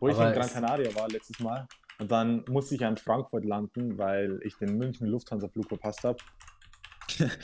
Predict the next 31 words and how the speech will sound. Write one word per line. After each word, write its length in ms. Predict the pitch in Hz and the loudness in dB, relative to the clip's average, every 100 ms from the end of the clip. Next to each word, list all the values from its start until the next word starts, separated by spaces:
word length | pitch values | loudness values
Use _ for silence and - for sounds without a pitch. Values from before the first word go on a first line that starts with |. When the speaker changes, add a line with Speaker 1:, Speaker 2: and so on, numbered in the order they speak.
| - - | -10 -2
Speaker 1:
Eigentlich 180 | 151 131 | 0 2
ganz 180 | 120 117 | 2 4
lustig. 360 | 131 - 143 - - - - | 2 2 -2 -4 -20 -14 -2
Da 100 | 110 | 2
war 100 | 120 | 4
ich 40 | |
um 140 | 120 117 | 2 -4
zwölf 460 | - 120 120 147 - - _ - | -2 2 4 4 -2 -20 _ -20
am 420 | - 110 110 107 104 | -10 -4 -2 -2 0
Bahnhof 460 | 113 123 123 113 - | 0 0 -2 -4 -4
in 260 | 107 104 | -4 -4
Frankfurt. 540 | - 117 117 - 113 - - - - - - - - - - - - | -2 -2 -2 -2 -4 -4 -14 -18 -20 -20 -20 -20 -20 -20 -20 -10 2
Und 420 | 107 110 110 110 - _ _ _ _ _ _ _ - | 4 4 2 -2 -10 _ _ _ _ _ _ _ 2
ich, 360 | 160 - - - - | 2 0 -12 -12 2
der 240 | 120 117 | 4 4
in 140 | 117 113 | 4 2
Bayern 380 | 127 131 110 104 | 4 4 0 0
wohnt 420 | 110 143 - - - - | 0 -2 -10 -20 -20 -8
und 420 | 113 110 110 - | -4 -4 -4 -4
eigentlich 220 | 117 110 | -4 -2
nur 120 | 131 | -2
diesen 260 | 131 120 107 | -2 -2 -4
Wiener 200 | 123 143 | 0 0
Bahnhof 360 | - 104 104 - | 2 -2 -4 -6
kennt 180 | 120 117 | -2 0
und 80 | |
der 100 | 104 | 0
eigentlich 180 | 113 107 | 0 2
relativ 260 | 120 117 - | 2 2 -2
entspannt 420 | 104 - 117 139 | -6 0 2 2
ist, 320 | 98 117 - | 0 0 -2